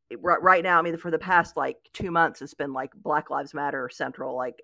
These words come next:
all tons of stuff on that. Um, and I think I've lost some followers and, you know, I don't care. Um, but I am always trying to post consistent ethic of life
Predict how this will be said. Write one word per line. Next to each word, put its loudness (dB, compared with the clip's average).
all -4
tons -6
of -14
stuff -8
on -8
that. -6
Um, -4
and -4
I -4
think -2
I've -2
lost 2
some -10
followers -4
and, -12
you -10
know, -10
I -12
don't -12
care. -10
Um, -2
but 2
I 4
am 0
always 6
trying -2
to -2
post -6
consistent -10
ethic -8
of -12
life -2